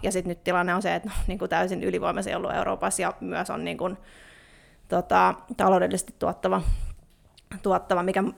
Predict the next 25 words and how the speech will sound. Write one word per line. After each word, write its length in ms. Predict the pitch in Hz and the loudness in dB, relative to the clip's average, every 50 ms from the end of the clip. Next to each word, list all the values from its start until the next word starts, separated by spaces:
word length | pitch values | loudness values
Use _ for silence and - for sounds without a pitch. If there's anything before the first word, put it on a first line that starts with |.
| - - | -6 -4
ei 160 | - - 196 | 0 0 0
myöskään 400 | 185 180 185 202 - - 185 180 | 2 2 0 0 0 -2 -2 -4
mun 80 | 180 175 | -4 -6
mielestä 180 | 170 185 185 - | -6 -4 -4 -2
aina 180 | 180 175 170 185 | -2 -2 -4 -2
saisi 200 | 180 170 180 190 | -2 -2 -2 0
olla 160 | 180 170 196 | 0 0 0
se 180 | 202 - - - | 2 2 0 0
niinku 280 | - - - - 202 - - - - - - - - - - - - - - | 0 -2 -4 -4 -2 0 0 2 2 2 0 -2 -4 -8 -10 -10 -10 -6 -2
johto-, 340 | 196 196 196 190 - 185 190 220 | 0 0 0 2 0 -2 0 2
johtoajatus, 600 | 208 208 196 - - 185 185 - - - 185 202 | 2 2 2 2 2 2 2 2 0 -2 -4 -6
mut 120 | 185 - | -6 -2
kuitenkin 420 | - 185 180 175 185 175 160 165 | 0 0 0 0 0 -2 -4 -6
niinku 200 | 175 - - 190 | -6 -6 -8 -6
se, 100 | 196 - | -6 -4
että 360 | - - - - - - - - - - - - - | -4 -4 -4 -6 -8 -14 -18 -18 -16 -16 -18 -14 -10
tavallaan 400 | - - - 151 156 - 165 170 180 - | -8 -6 -4 -2 -2 0 -2 -2 -2 -4
uskallus 440 | 196 190 - - 185 185 185 - - | -8 -8 -6 -6 -6 -6 -6 -6 -6
siihen, 280 | 180 175 180 190 170 | -4 -4 -4 -4 -4
että, 280 | 180 196 - - 202 196 - - - - - - - - | -6 -8 -6 -4 -6 -6 -6 -10 -20 -20 -20 -20 -12 -10
että 120 | 196 180 - | -8 -2 0
tehdään 240 | 208 214 226 214 | 2 4 4 4
niitä 160 | 196 190 185 190 | 2 2 2 2
investointeja, 560 | 190 185 190 185 - - 190 185 170 180 180 | 2 2 2 0 -2 -2 -2 0 0 0 0
koska 360 | - - - - - 190 185 | 0 -2 -4 -4 -4 -4 -4